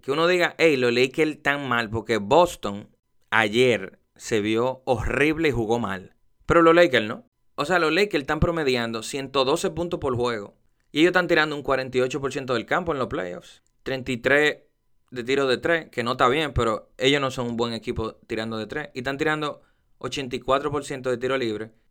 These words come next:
Y han tomado ochenta y un tiro libre a cincuenta y nueve de los Nuggets. O sea, que están también tirando más tiro libre. Y lo están metiendo.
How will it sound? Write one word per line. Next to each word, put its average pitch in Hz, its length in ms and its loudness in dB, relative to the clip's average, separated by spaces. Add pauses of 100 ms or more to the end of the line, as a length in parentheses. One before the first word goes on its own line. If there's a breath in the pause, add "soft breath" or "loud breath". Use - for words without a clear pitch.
(180)
Y 175 180 -2
han 208 180 0
tomado 185 460 -2
ochenta 143 400 -4
y 147 80 0
un 208 160 -4
tiro 190 180 0
libre 120 400 -4 (200)
a 131 160 2
cincuenta 139 680 -6
y 135 60 -6
nueve 143 340 -2
de 117 100 0
los 110 140 -6
Nuggets. 131 540 -10 (180)
O 117 60 -8
sea, 160 180 0
que 120 80 -2
están 127 240 -6
también 143 300 -4
tirando 117 280 -2
más 113 160 -2
tiro 107 200 -2
libre. 151 400 0 (720)
Y 113 80 -8
lo 110 80 -2
están 110 220 -4
metiendo. 127 520 -4